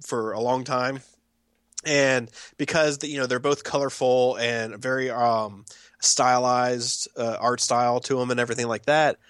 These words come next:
And so, like, they've kind of had this rivalry going back and forth. And so, uh, I'll have to shoot you the video I took. But, um, when, when Battleborn came out that day,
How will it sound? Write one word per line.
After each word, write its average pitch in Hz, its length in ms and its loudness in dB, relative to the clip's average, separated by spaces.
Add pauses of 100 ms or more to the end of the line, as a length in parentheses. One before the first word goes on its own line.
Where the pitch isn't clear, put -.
(260)
And 131 200 -4
so, 143 380 4
like, 120 440 2 (840)
they've 156 320 0
kind 185 320 -6
of 185 100 -4
had 156 260 -4
this 147 240 -8
rivalry 131 480 0
going 143 280 -2
back 143 220 0
and 143 100 -10
forth. 156 500 -2 (600)
And 127 180 -2
so, 127 540 2 (220)
uh, 120 220 -6
I'll 143 160 4
have 170 120 2
to 127 100 -4
shoot - 360 -4
you 117 100 -8
the 110 120 -10
video 110 440 -6
I 107 80 -6
took. 110 380 -6 (360)
But, 127 320 2 (320)
um, 117 540 0 (640)
when, 131 400 -2
when 135 220 0
Battleborn 139 520 2 (360)
came 147 280 -4
out 127 380 0
that 131 220 -4
day, 131 400 -2